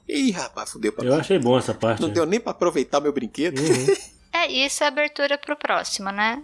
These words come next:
Speaker 3: É, é, cê, cê entende que aquela amarração de, por isso que eu acho que não teve tanta coisa extra sobre Men-,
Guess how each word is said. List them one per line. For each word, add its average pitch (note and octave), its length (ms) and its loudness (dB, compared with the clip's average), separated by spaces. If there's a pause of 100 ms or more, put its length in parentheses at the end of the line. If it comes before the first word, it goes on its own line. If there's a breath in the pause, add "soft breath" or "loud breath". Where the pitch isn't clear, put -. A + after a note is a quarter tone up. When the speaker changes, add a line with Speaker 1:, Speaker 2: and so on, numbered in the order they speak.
Speaker 3:
É, G#3+ 280 -2
é, G#3 40 -4
cê, G#3+ 200 -4
cê - 140 0
entende A3+ 280 -2
que - 80 -4
aquela A3 300 -2
amarração G#3+ 800 -2
de, A3+ 120 -4
por D4 200 -2
isso E4 120 0
que - 80 -6
eu E4 60 4
acho C#4 220 0
que - 80 -6
não C4 160 0
teve B3 220 0
tanta A#3 280 -2
coisa G3+ 540 -4
extra G3+ 400 -2
sobre G#3 260 -6
Men-, G3 240 -8